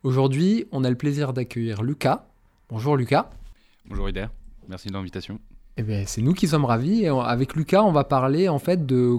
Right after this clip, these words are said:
Speaker 1: comment on fait pour valoriser les datas, euh, au service du marketing et, euh, et aussi des boîtes, euh, produits qui font, qui font des produits, euh, tech. Donc Lucas, ben, si tu veux bien, pour commencer, euh, la traditionnelle question,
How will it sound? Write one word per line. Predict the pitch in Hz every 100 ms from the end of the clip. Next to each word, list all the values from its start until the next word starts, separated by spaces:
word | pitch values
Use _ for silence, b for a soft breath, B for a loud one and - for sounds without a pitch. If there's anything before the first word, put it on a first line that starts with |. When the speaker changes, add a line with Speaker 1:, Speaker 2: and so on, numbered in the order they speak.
| -
Speaker 1:
comment | 165 185
on | 165
fait | -
pour | 190 131
valoriser | 120 151 156 156 156
les | 156 131
datas, | 123 - 147 180 190
euh, | 135 117 113 110
au | 110 113
service | 117 131 135 156
du | 135
marketing | 127 127 131 - 147 185 165
et, | 123 127 139
euh, | 123 110 107 107 110
et | 127
aussi | 123 131 - 160 190 196 - -
des |
boîtes, | 120 123 139 -
euh, | 117 104
produits | - 143 117 104 - -
qui |
font, | 113 - 117
qui | 107
font | - 120
des | 101
produits, | - 113 110 120
euh, | 101 98
tech. | - - - - - - - - B B B B B B -
Donc | 131 -
Lucas, | 147 185 226
ben, | 208 131
si | -
tu | - 151
veux | 139
bien, | 131 147 208
pour | 202 -
commencer, | 127 117 104 143 165
euh, | 117 101 107
la | 107
traditionnelle | - 131 131 - 127 117
question, | 110 101 - 170